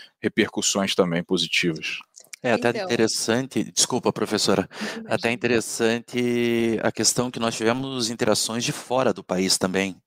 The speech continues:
Speaker 2: Nós tivemos interações na Espanha, em Portugal, nos Estados Unidos. Então, houveram muitas interações de fora do país, ainda que eles faziam questão de comentar.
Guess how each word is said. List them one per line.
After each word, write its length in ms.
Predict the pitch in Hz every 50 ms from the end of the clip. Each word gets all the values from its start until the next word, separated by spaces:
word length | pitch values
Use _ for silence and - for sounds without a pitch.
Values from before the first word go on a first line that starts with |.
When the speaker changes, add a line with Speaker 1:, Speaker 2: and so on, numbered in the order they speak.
| _ -
Speaker 2:
Nós 160 | 107 104 -
tivemos 320 | 107 110 117 113 107 104
interações 480 | 110 - 110 107 107 - - 107 107 98
na 140 | 107 101 98
Espanha, 640 | - - - _ - - 120 117 117 113 107 104
em 80 | 101 98 - _
Portugal, 760 | - 110 110 - - 107 95 92 92 - 104 107 107 101 98
nos 200 | 98 95 - -
Estados 560 | 98 - - - 117 113 104 104 98 92 -
Unidos. 640 | 98 95 98 101 110 110 110 101 98 98 101 - - - - - - - - - - _
Então, 200 | - 107 107 117
houveram 280 | 123 110 113 131 135
muitas 440 | 131 120 117 123 165 175 - 147 127
interações 440 | 120 - 127 117 110 - 123 135 139
de 180 | 131 - - 165
fora 400 | - - - - 135 147 156 139
do 100 | 110 104
país, 300 | - 104 98 98 107 123
ainda 180 | 131 120 131
que 60 | - 147
eles 100 | 147 -
faziam 260 | 147 135 131 147 151 -
questão 360 | - 147 135 - - - 123 135
de 80 | 143
comentar. 420 | - 165 180 196 180 - 135 131